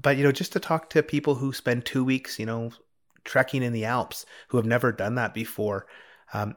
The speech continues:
just the power of travel in the outdoors. It really blew me away to realize so many people had the same experience I felt. And then talking to a few people who, you know, study the outdoors and study,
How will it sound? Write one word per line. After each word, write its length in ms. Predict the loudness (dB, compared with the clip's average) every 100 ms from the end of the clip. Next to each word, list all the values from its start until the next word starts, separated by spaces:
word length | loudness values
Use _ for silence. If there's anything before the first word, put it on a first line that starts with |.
| -8
just 260 | -4 -2 0
the 80 |
power 500 | 0 0 2 4 6
of 140 | 2 0
travel 440 | -2 0 2 0
in 80 | -2
the 140 | -4
outdoors. 680 | -6 -6 -4 -4 -4 -8 -12 _ -8
It 140 | -4 2
really 280 | 4 6 4
blew 480 | 0 -6 4 8
me 100 | 10
away 280 | 8 6 4
to 180 | 4 0
realize 480 | 2 2 2 2 0
so 200 | 0 0
many 180 | 0 -2
people 320 | -4 -4 -2
had 160 | -4 -6
the 80 |
same 280 | -8 -4 -4
experience 560 | -6 -10 -8 -8 -8 -6
I 180 | -2 -2
felt. 380 | 0 -2 -2 -10 -20 -20 -20 -2
And 140 | 4
then 140 | 6 4
talking 340 | 4 2 4
to 120 | 4
a 40 | 4
few 220 | 2 -4
people 380 | -4 -2 0 -2
who, 340 | -2 2 2
you 100 | 0
know, 100 | -2
study 380 | -4 0 2 2
the 160 | 0 -4
outdoors 380 | -6 -8 -8
and 80 | -8
study, 520 | -4 0 2 2 -2